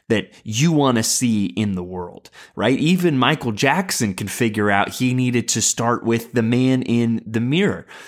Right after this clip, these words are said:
But when the world actually tries to live out those platitudes,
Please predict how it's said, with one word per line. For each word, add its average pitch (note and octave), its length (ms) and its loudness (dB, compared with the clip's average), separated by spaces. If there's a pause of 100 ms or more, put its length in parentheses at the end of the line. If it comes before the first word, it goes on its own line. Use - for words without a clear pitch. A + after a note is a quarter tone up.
(200)
But E3 240 2 (160)
when C#3+ 200 0
the C3+ 80 0
world E3+ 400 2
actually C#3 360 0
tries B2 400 -2
to G2+ 200 -2
live B2 400 0
out B2 400 0
those D#3+ 500 0 (280)
platitudes, F#3 840 0